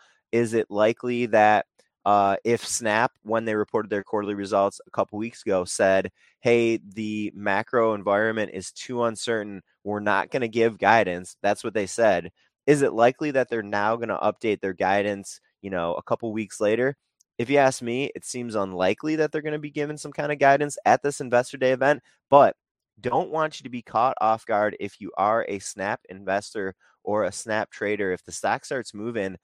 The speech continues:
on Wednesday or Thursday of next week,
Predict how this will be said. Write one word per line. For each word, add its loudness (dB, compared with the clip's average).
on -4
Wednesday -2
or -4
Thursday -2
of -2
next -4
week, -10